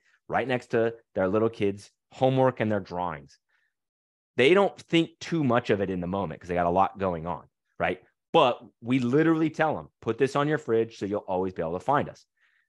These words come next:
So that way, after we go do an excellent job <clears throat> dropping off the water slide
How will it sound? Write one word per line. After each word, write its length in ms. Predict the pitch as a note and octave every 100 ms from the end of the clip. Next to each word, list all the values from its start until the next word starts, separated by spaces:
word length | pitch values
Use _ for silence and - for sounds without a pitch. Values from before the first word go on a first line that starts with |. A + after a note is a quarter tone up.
| _
So 200 | - C#3
that 280 | B2+ C3 B2+
way, 400 | B2+ A#2 A2+ - _ _
after 300 | G#2+ C3 -
we 140 | E3+ E3+
go 160 | D#3+
do 160 | D3 D3
an 60 |
excellent 400 | C3 B2 - B2
job 360 | G#2+ G#2 G#2 G#2 - _
<clears throat> 340 | - D#3+ D#3+ G#2
dropping 440 | G2 A2 A2+ A#2+ -
off 360 | G#2+ G2+ - _ _ _
the 100 | G2+
water 320 | F2+ F2+ D#2+
slide 380 | D#2+ D#2+ D#2 E2